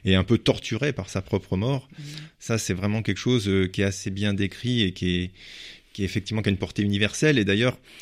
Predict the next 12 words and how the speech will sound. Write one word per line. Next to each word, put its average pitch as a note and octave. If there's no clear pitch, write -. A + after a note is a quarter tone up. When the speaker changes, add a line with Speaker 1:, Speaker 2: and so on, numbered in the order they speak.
Speaker 1:
sur A2
les G#2
réflexions G#2+
dont, G#2
dont F#2
tu -
parlais G#2+
concernant, G2+
euh, F2+
le F#2+
fait G#2
de, F#2